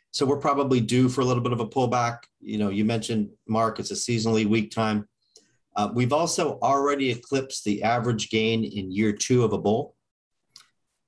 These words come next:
Uh, I think that covers nine bull markets. <clears throat> So that is certainly, uh, something to watch, uh, as well that may suggest we need, um, uh, to take a little bit of a breather.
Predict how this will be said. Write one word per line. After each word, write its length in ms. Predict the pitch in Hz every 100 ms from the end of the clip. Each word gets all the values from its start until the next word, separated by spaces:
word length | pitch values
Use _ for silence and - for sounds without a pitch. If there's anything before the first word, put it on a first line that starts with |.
| _
Uh, 160 | 87 85
I 60 | 101
think 220 | 135 131
that 180 | 127 107
covers 320 | 117 104 -
nine 460 | 90 95 104 131 - _ _
bull 120 | 123
markets. 560 | 123 127 123 - - - 214 -
<clears throat> 160 | -
So 380 | - 117 104 - _ _ _ _ _ - -
that 140 | - 117
is 100 | 110
certainly, 400 | 123 123 113 104 - _ _ _ -
uh, 300 | 98 95 -
something 320 | 123 107 107
to 60 |
watch, 580 | 101 107 107 - - - -
uh, 240 | 95 92
as 180 | 95 92
well 300 | 98 104 101
that 180 | 92 87
may 180 | 101 92
suggest 560 | - 101 98 87 - -
we 100 | 87
need, 300 | 87 85 85
um, 280 | 82 80 - _ _ - _ _ _ _ _
uh, 240 | 85 80 80
to 120 | -
take 200 | 101 85
a 40 |
little 180 | 87 87
bit 140 | 85
of 100 | 82
a 40 | 85
breather. 520 | 117 127 127 123 123